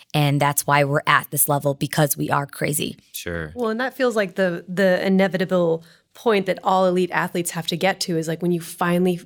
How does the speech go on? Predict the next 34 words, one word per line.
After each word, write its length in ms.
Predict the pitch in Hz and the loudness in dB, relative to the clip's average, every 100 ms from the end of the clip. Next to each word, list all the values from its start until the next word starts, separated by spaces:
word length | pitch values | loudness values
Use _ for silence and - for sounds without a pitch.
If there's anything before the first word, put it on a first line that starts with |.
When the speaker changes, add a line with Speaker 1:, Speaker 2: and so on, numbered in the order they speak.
| _ | _
Speaker 3:
realize 640 | 165 175 190 180 165 165 170 | -16 -2 0 2 2 0 -2
it 160 | 180 175 | -4 -2
is 160 | 175 | -2
nutrition. 500 | 175 160 165 143 165 | -4 -4 -6 -4 -2
They 100 | 156 | -2
were 100 | 151 | -2
right 180 | 147 165 | 0 0
all 220 | 160 160 | 2 0
along. 420 | 156 147 147 151 147 | 0 0 -2 -2 -4
I 80 | |
tried 300 | 151 - 151 | -6 -4 -6
to 80 | 147 | -4
ignore 320 | 156 151 147 | -4 -2 -2
it. 240 | 143 151 156 | -2 -4 -6
But 260 | 156 156 | -4 -4
once 340 | - 165 165 - | -4 -2 -2 -4
you 60 | 170 | -4
get 120 | 160 | -2
Speaker 1:
Absolutely. 400 | 156 165 160 151 | -2 0 0 0
Speaker 3:
that 20 | |
nutrition 280 | 160 175 202 | -2 -4 -6
component 540 | 190 196 202 202 202 180 | -6 -4 -2 0 0 0
is 100 | 165 | -2
Speaker 1:
Mm-hmm. 80 | |
Speaker 3:
when 120 | 180 175 | -2 -2
you 140 | 175 | -2
reach 460 | 165 190 185 - - - - _ | -2 -2 -2 -4 -10 -16 -20 _
that 300 | 160 170 165 | -2 -2 -2
next 520 | 180 175 165 165 - | -2 0 0 -2 -4
level. 400 | 175 151 - - | -2 -4 -6 -6
Speaker 1:
Yeah, 160 | 196 170 - _ _ - - - | -2 -4 -4 _ _ -20 -20 -4
absolutely. 320 | - 247 247 214 | -2 2 4 4
And 80 | |
people 420 | - - - - | 0 -4 -6 -8